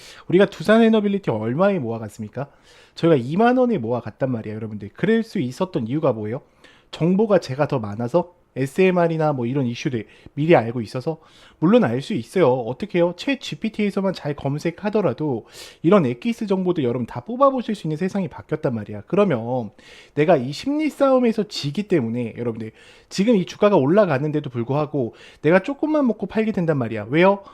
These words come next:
세력의 목표가를 모르기 때문에. 제가 그런 기법서를 여러분들 요 안에 다 작성해 놨어요. 특히나 기준이 될 수 있는 이야기들을 많이 적어 놨고, 여러분들이 세력들이랑 이 싸움 하시는 데 있어서도,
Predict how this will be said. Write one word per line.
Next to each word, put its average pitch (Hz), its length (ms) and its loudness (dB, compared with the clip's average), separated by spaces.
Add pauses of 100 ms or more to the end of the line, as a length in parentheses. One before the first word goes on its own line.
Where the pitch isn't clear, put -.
(180)
세력의 269 420 0
목표가를 175 580 0
모르기 156 340 -2
때문에. 107 420 -6
제가 170 240 4
그런 156 280 0
기법서를 170 1000 -2
여러분들 113 400 -6 (440)
요 165 120 8
안에 123 320 2
다 - 100 -10
작성해 175 520 -4
놨어요. 110 520 -4
특히나 156 380 -2 (340)
기준이 233 460 0
될 160 160 4
수 - 80 -4
있는 170 160 0
이야기들을 147 420 0
많이 117 280 -4
적어 151 280 -2
놨고, 131 560 -2 (260)
여러분들이 220 400 6
세력들이랑 240 920 0
이 131 100 -4
싸움 247 360 2
하시는 214 260 0
데 156 80 -2
있어서도, 127 720 -2